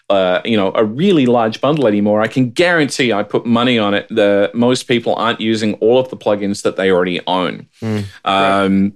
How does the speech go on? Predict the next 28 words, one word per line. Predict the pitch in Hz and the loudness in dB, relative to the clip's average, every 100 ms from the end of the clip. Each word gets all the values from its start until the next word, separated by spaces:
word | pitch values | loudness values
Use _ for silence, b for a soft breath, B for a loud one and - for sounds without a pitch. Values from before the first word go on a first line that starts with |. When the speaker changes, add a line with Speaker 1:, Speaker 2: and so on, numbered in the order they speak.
| - | -4
Speaker 1:
it's | - 104 - | -2 0 0
like | 113 | 0
one | 127 131 | 0 0
of | 123 | 0
the | 117 | 0
things | 131 120 - | 0 0 -2
which | 104 | -2
I | 117 107 | 0 0
do | 123 113 | 2 2
a | |
lot | 107 107 127 | 4 4 4
of | 110 | 2
is | 101 107 | 0 0
I | 110 | 2
do | 123 127 | 2 2
a | |
ton | 123 - 147 160 | -2 -4 0 2
of | 135 | 0
online | 120 117 110 107 104 | 0 0 0 2 0
masterclasses | 104 104 104 - 98 98 107 107 | 0 -4 -8 -4 -4 -4 -6 -6
and | 107 | -2
a | 104 | -4
ton | - - 135 139 | -6 -4 0 2
of, | 110 - B B B B | 0 -2 B B B B
uh, | 107 98 98 95 | 0 2 2 0
streaming | - - 143 151 135 | -2 -2 0 2 2
videos | 117 117 110 107 - - | 0 2 2 2 -2 -4
on | 113 110 110 110 | -2 0 0 -2